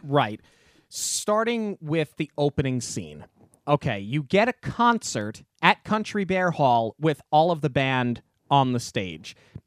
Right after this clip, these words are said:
Th-, basically, it's their, it's the scene from their farewell show that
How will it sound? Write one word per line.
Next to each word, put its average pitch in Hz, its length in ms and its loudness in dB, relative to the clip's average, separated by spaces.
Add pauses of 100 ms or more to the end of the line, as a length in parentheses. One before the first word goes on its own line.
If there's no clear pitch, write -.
(480)
Th-, 180 360 2 (120)
basically, 208 540 2
it's - 160 -6
their, 175 180 0 (200)
it's 170 200 -2
the 175 100 -6
scene 247 500 -4
from 180 240 -4
their 151 160 0
farewell 139 800 0
show 101 480 -4 (320)
that 143 160 0